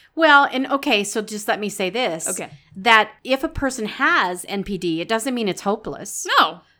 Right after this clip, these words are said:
Speaker 1: There's treatment, which we'll talk about after Anna does her trivia.
Speaker 2: Yes.
Speaker 1: We'll talk about
Speaker 2: <laughs>
Speaker 1: how to best handle being in a relationship with that person and what treatment there would be
Speaker 2: Wait.
Speaker 1: available for a person who, who is willing to admit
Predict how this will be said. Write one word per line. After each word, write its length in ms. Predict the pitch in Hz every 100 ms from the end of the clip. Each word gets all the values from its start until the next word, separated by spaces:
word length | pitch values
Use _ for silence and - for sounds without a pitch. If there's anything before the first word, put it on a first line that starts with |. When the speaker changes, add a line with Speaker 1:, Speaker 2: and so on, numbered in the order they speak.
| _
Speaker 1:
There's 280 | 220 220 -
treatment, 760 | - 320 381 165 156 170 - -
which 180 | 190 190
we'll 120 | 214
talk 260 | 233 233 233
about 260 | 202 180
after 260 | 175 180 190
Anna 200 | 180 180
does 220 | 165 165
her 80 | 165
trivia. 500 | - 175 156 135 - 349
Speaker 2:
Yes. 420 | - 269 - -
Speaker 1:
We'll 120 | 226
talk 280 | 220 240 240
about 480 | 202 185 185 180 - - 269
Speaker 2:
<laughs> 260 | - - -
Speaker 1:
how 320 | - 233 226
to 140 | 220 214
best 340 | 180 196 202
handle 360 | - 226 226 220
being 260 | 196 220 226
in 80 | 220
a 40 |
relationship 600 | 214 220 220 226 247 233
with 100 | 226
that 220 | 220 214
person 420 | - 208 208 202 196
and 380 | 185 175 170
what 180 | 190 185
treatment 460 | - 214 202 185 -
there 180 | 180 170
would 240 | 180 165
be 180 | 208 202
Speaker 2:
Wait. 240 | 180 180 _ -
Speaker 1:
available 600 | 175 220 330 339 190 185
for 200 | - 180
a 60 |
person 440 | 180 220 208 - 185
who, 500 | 180 185 175 175 175 _ _
who 180 | 208 180
is 180 | 175 170
willing 360 | 170 185 180
to 160 | 170 170
admit 680 | 151 175 220 160 165 -